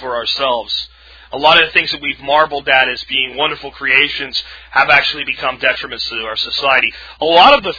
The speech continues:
threats that we face today are because of the way we consider to be normal living today. Our addiction to stuff, our excessive, uh, need for more and more debt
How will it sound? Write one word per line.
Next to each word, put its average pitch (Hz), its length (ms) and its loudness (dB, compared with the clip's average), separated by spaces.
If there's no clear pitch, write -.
threats 196 480 0
that 160 180 -14
we 151 140 -8
face 131 460 0
today 113 380 0
are 143 100 0
because 180 500 -2
of 170 100 -12
the 156 100 -4
way 151 240 2
we 139 120 -4
consider 143 640 -2
to 143 100 -14
be 139 180 -6
normal 151 440 -2
living 139 320 -4
today. 101 300 -6
Our 147 180 4
addiction 170 460 2
to 147 120 -6
stuff, - 440 -4
our 139 140 2
excessive, 165 720 -2
uh, 113 360 -2
need 160 300 0
for 147 200 -8
more 147 240 -4
and 147 100 -4
more 131 200 -6
debt 151 280 2